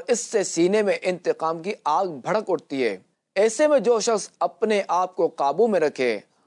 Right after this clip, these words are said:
اور عفو و درگزر سے کام لے تو احادیث میں اس کے بہت سے فضائل وارد ہیں، جن میں سے ایک فضیلت تو ابھی آپ نے سنی۔ آئیے مزید ایک فضیلت سنیے۔ خاتم النبیین صلی اللہ علیہ وآلہ وسلم کا فرمان ہے،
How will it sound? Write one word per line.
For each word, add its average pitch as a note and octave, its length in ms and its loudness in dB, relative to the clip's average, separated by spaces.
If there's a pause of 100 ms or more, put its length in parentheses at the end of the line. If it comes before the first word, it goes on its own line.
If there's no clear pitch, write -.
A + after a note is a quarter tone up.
(240)
اور D#3 280 2
عفو F#3 520 -2
و D#3 180 4
درگزر D3 540 0
سے F3+ 240 -4
کام E3+ 300 -2
لے A#2 220 0 (300)
تو D#3 120 2
احادیث F#3 500 0
میں F3+ 80 0
اس C#3+ 160 -2
کے G3+ 220 2 (680)
بہت G3+ 260 0
سے - 140 0
فضائل E3 440 0
وارد D#3 300 2
ہیں، A2+ 180 -2 (340)
جن A#3 240 2
میں G#3 100 2
سے F#3+ 140 -2
ایک G3+ 320 0
فضیلت D#3+ 460 0
تو D#3 80 2
ابھی C#3+ 280 0 (120)
آپ C3 180 -6
نے D#3 120 -8
سنی۔ C#3 360 -2 (480)
آئیے E3+ 380 2
مزید D3+ 360 0
ایک F3 120 0
فضیلت C#3+ 340 0
سنیے۔ G#2 340 -8 (180)
خاتم G3+ 300 -2
النبیین F#3 440 2
صلی F#3 180 0
اللہ F3+ 240 4
علیہ F3 180 2
وآلہ E3 320 0
وسلم D#3+ 400 0
کا E3 100 2
فرمان D3+ 400 -2
ہے، A#2 160 0